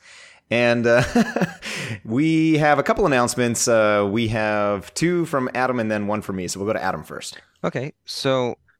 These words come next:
Speaker 2: um, if you hurry up just as this episode comes out, then you can get a thirty percent discount on the entrance to LambdaConf, where Aaron Su will be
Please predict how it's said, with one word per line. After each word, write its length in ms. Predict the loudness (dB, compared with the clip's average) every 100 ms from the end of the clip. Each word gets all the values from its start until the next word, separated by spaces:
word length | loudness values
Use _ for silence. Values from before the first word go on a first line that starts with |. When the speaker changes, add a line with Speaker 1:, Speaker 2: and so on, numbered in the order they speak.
| _
Speaker 2:
um, 380 | -4 -4 -4 -8 -12 _ -20 _ _ -10
if 220 | -10 -6
you 340 | -6 -4 -6 -8 _
hurry 540 | _ -10 -6 -4 -4
up 260 | -4 -4 -8 _ _ _ _ _ _ _
just 240 | -8 -8
as 260 | -10 -10 -16 _
this 400 | -6 -6 -6 -12 -6
episode 400 | -6 -4 -4 -4
comes 260 | -4 -4 -4
out, 320 | -2 -2 -4 -14 -20 -20 -20 _
then 600 | -10 -2 0 0 -2 -4 -10 _
you 180 | -14 -12
can 340 | -10 -10 -8 -10 -14 -8
get 200 | -8 -6
a 120 | -8
thirty 280 | -4 -4 -4
percent 340 | -4 -6 -6 -16 _ _
discount 560 | -8 -6 -6 -6 -6 -12 -16 -8
on 240 | -6 -4
the 100 | -4
entrance 380 | -6 -4 -6 -8
to 320 | -6 -4 -4 -4
LambdaConf, 720 | -4 -2 -4 -4 -4 -6 -14 _
where 320 | -10 -8 -6 -4
Aaron 320 | -2 -2 -4
Su 400 | -6 -4 -4 -6 -6
will 180 | -6 -6
be 320 | -6 -8